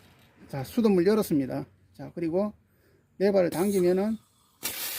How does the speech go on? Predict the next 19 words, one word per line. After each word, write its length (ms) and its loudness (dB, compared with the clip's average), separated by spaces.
이렇게 380 2
물이 240 2
나옵니다. 420 0
물은, 440 0
예, 140 0
다양한 520 2
줄기가 640 2
변경되어 500 4
나옵니다. 500 0
직수로 360 2
굉장히 400 4
강하게도 520 2
나오며 520 2
이렇게 540 2
물이 200 2
또 80 2
퍼지는 360 2
역할도 340 4
하고 420 2